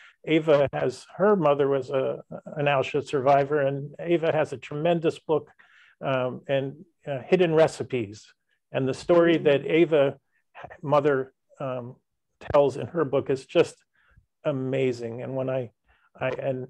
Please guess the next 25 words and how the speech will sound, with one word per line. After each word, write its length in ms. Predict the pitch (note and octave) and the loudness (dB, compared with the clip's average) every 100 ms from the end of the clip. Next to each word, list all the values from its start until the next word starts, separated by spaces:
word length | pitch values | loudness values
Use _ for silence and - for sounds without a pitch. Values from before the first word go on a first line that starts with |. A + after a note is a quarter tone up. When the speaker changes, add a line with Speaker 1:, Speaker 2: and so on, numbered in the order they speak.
| - | -4
Speaker 1:
Ava's 300 | D#3+ C#3+ C3+ | -2 0 -2
become 280 | - B2 C#3 | -6 -4 -2
a 80 | B2 | -2
very, 320 | A#2 D3 C#3 | 0 2 2
very 280 | B2+ B2+ G#2+ | 0 -4 -6
dear 200 | C3 B2 | -8 -8
friend, 300 | - B2+ A#2 | -6 -8 -8
and 120 | A#2 | -8
I 80 | A#2 | -6
wanna 260 | B2+ B2+ | -6 -6
call 300 | - C#3 B2+ | -2 2 4
her 180 | C3 B2 | 4 4
out. 240 | C3 A#2+ A#2+ | 4 2 0
So 240 | D3 C3+ - - - | -2 -2 -10 -20 -6
I'm 140 | D3 | -4
sure 440 | C#3 E3+ E3 D3+ - | 0 4 6 4 0
there 240 | D#3 C#3+ C#3 | 0 2 2
is 200 | A#2+ C#3 | -2 -6
a 80 | |
connection 540 | B2+ D3 D3 C#3+ D3 C3+ | -6 -2 -2 -2 -4 -4
between 480 | C#3 - C#3 C3+ C3 | -6 -6 -6 -6 -4
Ava 400 | D3 C#3+ C#3 C#3 | -4 -2 -2 -4
and 200 | C3 C3+ | -6 -6
you, 200 | D3+ C3+ | -4 -2
Lucy, 520 | C3+ B2+ - B2 | -4 -4 -6 -8